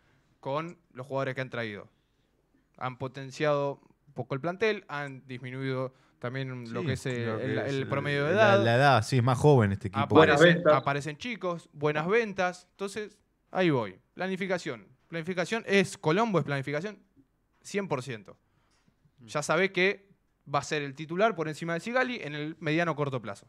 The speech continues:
Speaker 2: Ujú.
Speaker 1: Así que, eh, hay que seguir trabajando, trabajando, trabajando, trabajando, que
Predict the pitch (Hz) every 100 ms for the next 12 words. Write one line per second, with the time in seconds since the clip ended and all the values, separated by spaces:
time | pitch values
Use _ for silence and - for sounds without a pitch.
0 | _ 117 107 120 113 _ _ _ _ _
1 | _ _ _ - 127 151 156 147 135 120
2 | _ _ _ _ 127 127 120 113 - _
3 | _ _ _ _ 170 170 156 135 113 127
4 | 131 131 117 113 147 165 202 175 143 147
5 | 185 165 143 165 208 196 147 160 180